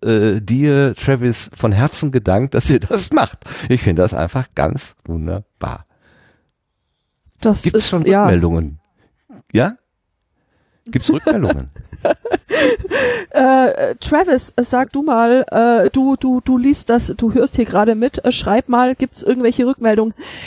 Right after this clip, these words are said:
Speaker 2: Es ist, wir haben ein, wir haben ein echtes Problem, weil wir kriegen diesen arabischen Feed nicht, nicht unter die Leute. Wir brauchen, wir brauchen wirklich Unterstützung.
Speaker 1: Multiplikatoren.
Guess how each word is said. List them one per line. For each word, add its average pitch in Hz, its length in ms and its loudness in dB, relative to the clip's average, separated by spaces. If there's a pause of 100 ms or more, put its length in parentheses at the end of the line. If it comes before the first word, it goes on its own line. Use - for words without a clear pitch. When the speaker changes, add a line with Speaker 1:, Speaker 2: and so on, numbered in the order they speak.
(120)
Speaker 2:
Es - 240 -2
ist, - 360 -4
wir 277 180 4
haben 269 440 0
ein, 254 420 0
wir 240 240 2
haben 254 260 0
ein 240 140 -2
echtes - 480 -4
Problem, 247 600 0
weil 208 320 2
wir 220 120 2
kriegen 254 560 -2 (440)
diesen 240 320 0
arabischen 233 880 0 (100)
Feed - 480 -2
nicht, 226 640 -4 (1000)
nicht 226 260 0
unter 233 260 2
die 226 120 2
Leute. 220 640 2
Wir 208 140 2
brauchen, 254 760 -2
wir 214 120 0
brauchen 233 520 -2
wirklich - 640 -2 (800)
Unterstützung. 233 640 0
Speaker 1:
Multiplikatoren. 110 840 0